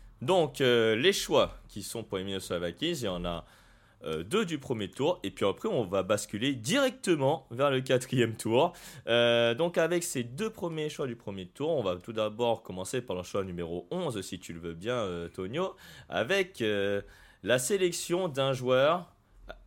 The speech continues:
à une position où les Vikings sont maudits. On va le dire, ils sont très maudits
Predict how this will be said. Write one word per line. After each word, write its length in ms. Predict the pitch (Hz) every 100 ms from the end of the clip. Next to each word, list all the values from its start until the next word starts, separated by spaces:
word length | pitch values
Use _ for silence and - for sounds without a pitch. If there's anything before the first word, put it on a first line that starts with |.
| _ _
à 120 | 120 127
une 140 | 131
position 560 | 165 160 151 - 156 165
où 60 |
les 120 | 120
Vikings 600 | 113 117 - 151 147 110
sont 180 | 95 123
maudits. 320 | 110 92 87 - _ _ _ _ _ -
On 60 | 82
va 120 | 87
le 60 | 104
dire, 260 | 87 107
ils 80 | 95
sont 180 | - 107
très 300 | - - 151
maudits 400 | 117 101 95